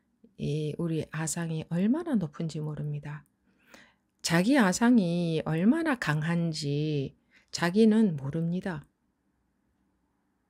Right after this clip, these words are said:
얼마나 강한지 자기는 몰라요. 아이고, 그러잖아요. 여러분들 말씀하실 때 "남이 그러고 있는 건 보이는데 내가 그러고 있는 줄은 몰랐다."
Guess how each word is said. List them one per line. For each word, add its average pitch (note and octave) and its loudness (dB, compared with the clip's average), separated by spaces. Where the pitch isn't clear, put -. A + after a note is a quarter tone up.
얼마나 A3+ 6
강한지 E3 -4
자기는 D#3 -6
몰라요. D3 -6
아이고, E3+ -6
그러잖아요. G3+ 4
여러분들 E3 0
말씀하실 D#3 -4
때 D3 -6
"남이 G3 6
그러고 G3+ 6
있는 E3+ 2
건 D#3 -2
보이는데 D#3 -4
내가 F3 -2
그러고 E3+ -4
있는 D3 -2
줄은 F3+ -2
몰랐다." D3 -6